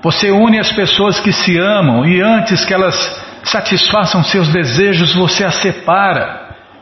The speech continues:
Isso é como uma brincadeira de cri-, de criança, não faz sentido nenhum.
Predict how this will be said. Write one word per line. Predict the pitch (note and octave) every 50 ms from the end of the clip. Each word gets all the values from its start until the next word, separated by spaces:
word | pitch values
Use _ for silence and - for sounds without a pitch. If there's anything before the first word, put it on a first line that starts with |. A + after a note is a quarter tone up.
| - - - - - - -
Isso | A#3 A3+ B3+ B3+
é |
como | - - B3 A3+ A#3+
uma | A3+ A3 G3+
brincadeira | E3 F#3 A3+ G#3+ - G#3 F3 D3+ G#3+ A3 G#3+
de | F#3 F#3 G3+
cri-, | - - E3+ F3 G3 A#3 - D#3+
de | D#3+ G#3+ G#3+
criança, | - F#3 E3+ D#3 F3 G#3+ A3+ - - -
não | F#3 F#3+ E3+
faz | - A3 G#3+ -
sentido | - G3+ G3 E3 - - A#3 A3 G#3+ G#3+
nenhum. | G3+ F#3+ D#3 D#3+ F#3 G#3 A3 F#3+